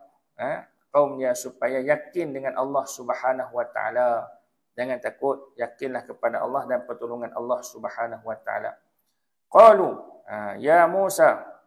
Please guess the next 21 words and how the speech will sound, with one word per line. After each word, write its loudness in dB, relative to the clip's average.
Ha, -16
kemudian 0
dalam -2
duk, -8
duk -10
bincang-bincang -4
tu, -4
maka -6
kaum -4
yang -6
lain -6
tadi -4
ni -8
mereka 0
masih 2
lagi 2
ragu. 2
Ha, -2
"Ya 4
Musa, 6
inna 2